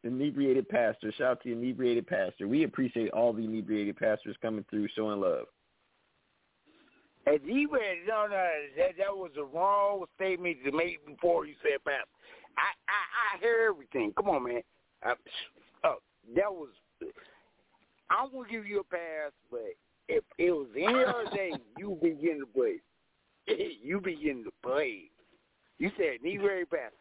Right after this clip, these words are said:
Speaker 2: I, I heard that. Very clear.
Speaker 1: Yeah, yeah, yeah. Shout, shout out to that.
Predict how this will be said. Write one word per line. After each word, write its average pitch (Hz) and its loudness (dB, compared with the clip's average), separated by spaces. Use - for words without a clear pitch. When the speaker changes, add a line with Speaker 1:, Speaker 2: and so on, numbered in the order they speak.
Speaker 2:
I, 143 -2
I 127 -2
heard 131 -4
that. 92 -12
Very 135 6
clear. 95 0
Speaker 1:
Yeah, 95 -2
yeah, 107 -2
yeah. 87 4
Shout, 107 4
shout 127 2
out 98 0
to - -4
that. 90 -2